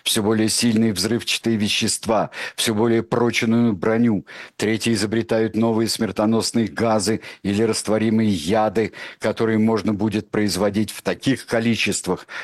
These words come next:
чтобы уничтожить растительность на целом континенте,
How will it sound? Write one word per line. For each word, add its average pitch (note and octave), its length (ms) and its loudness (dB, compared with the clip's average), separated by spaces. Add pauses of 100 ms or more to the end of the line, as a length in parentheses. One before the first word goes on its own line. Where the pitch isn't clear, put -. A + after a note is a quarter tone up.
чтобы G#2+ 340 -2
уничтожить G#2+ 720 0
растительность F#2+ 840 -2
на F#2 100 0
целом D#2 360 -2
континенте, B2 840 0